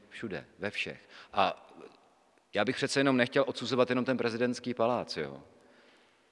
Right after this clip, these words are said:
Protože všimněte si toho, že on je přítomný spolu s námi a svým způsobem v nás všech,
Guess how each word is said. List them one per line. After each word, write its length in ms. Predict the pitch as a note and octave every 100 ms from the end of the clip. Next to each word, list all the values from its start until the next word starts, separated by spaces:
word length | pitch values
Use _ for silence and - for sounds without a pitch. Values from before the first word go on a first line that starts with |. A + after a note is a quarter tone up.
| _ _ _ _ _ -
Protože 600 | G#2 B2 A#2+ B2+ B2+ B2+
všimněte 360 | - C#3 C#3 C3+
si 140 | C3+
toho, 320 | - A#2+ B2+
že 360 | A2 B2 B2 B2+
on 160 | A#2 B2
je 100 | B2
přítomný 680 | - B2+ C3+ B2+ B2 A#2+ - - - - _ _ -
spolu 400 | - D3 E3+ E3
s 140 | -
námi 500 | C3+ C3+ C#3+ C#3 C#3+
a 80 | B2
svým 300 | - C#3+ D3+
způsobem 600 | - C3 - C#3 C3+ C3
v 80 | A#2
nás 300 | B2+ C3 -
všech, 540 | - A2+ G#2 A2+